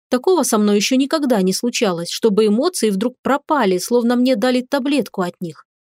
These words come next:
Мне бы нужно испугаться, но я не могу. Нужно порадоваться, но душу словно сковал лед.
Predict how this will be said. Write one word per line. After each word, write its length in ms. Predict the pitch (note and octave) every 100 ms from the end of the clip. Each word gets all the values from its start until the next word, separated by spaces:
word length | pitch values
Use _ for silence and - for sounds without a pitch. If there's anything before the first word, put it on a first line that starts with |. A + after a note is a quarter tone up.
| _ _ _ _ -
Мне 260 | A3 A3
бы 140 | G3+ G#3+
нужно 360 | A3 F#3+ G#3
испугаться, 760 | G3+ - F#3+ G3 C4 - F#3+ E3 -
но 100 | F#3+
я 180 | F#3 F3+
не 100 | F3
могу. 460 | F3+ D#3 E3+ A3 - _ _ -
Нужно 360 | C4+ A#3 B3+
порадоваться, 680 | C4 C4+ E4 C4+ G#3 G3 G#3+
но 140 | G3+
душу 320 | G#3+ B3+ D4+ C#4
словно 340 | C4+ C4+ C4
сковал 440 | C4 C4 B3 D4
лед. 340 | D4 C4+ E3